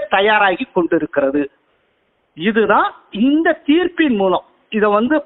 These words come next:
பொலிட்டிக்கலா பார்த்தால் நமக்கு கிடைக்கக்கூடிய மெசேஜ். But இந்த தீர்ப்புல அரசியல் எதுவும் இல்ல. ஆனால் இந்த தீர்ப்பால் விளையக்கூடிய அரசியல் விளைவு என்ன அப்படின்னு பார்த்தால், அது நான் சொன்னதுதான்.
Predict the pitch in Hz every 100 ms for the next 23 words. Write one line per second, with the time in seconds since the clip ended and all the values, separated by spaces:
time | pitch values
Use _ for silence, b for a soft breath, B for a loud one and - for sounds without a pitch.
0 | - 277 349 381 381 339 277 226 - 330
1 | 330 190 196 196 196 190 - 220 247 285
2 | - - b b b - 285 285 190 170
3 | - 359 440 427 392 320 269 277 294 254
4 | 214 220 185 147 110 _ _ _ _ _
5 | - 220 240 226 185 175 262 330 339 320
6 | 349 415 - - 208 294 311 320 302 294
7 | 330 277 208 247 262 208 - 277 349 349
8 | 269 226 226 196 - 196 - 180 254 415
9 | b b - 277 392 349 226 175 185 185
10 | 170 139